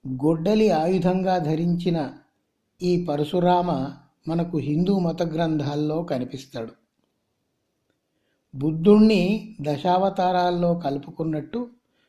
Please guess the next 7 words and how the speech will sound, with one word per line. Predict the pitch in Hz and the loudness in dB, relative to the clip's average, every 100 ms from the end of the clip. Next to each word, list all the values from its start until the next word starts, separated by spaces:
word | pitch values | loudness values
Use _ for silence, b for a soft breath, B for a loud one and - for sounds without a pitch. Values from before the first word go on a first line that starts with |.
| _ - | _ -4
తర్వాత | 156 165 202 208 | 0 2 2 2
కాలంలో | 190 185 185 190 190 185 190 | -2 0 2 2 0 0 0
ఈ | 185 180 175 | -2 -2 -2
పరశురామను | 170 139 151 185 185 190 190 190 175 | -2 -2 -2 -2 0 0 -2 -4 -6
కూడా | 180 175 | -4 -2
కలుపుకున్నారేమో | 170 - 151 151 - 165 156 151 147 143 156 | -2 -2 -6 -8 -8 -8 -6 -6 -6 -8 -10
తెలియదు. | 165 123 120 120 | -10 -8 -8 -10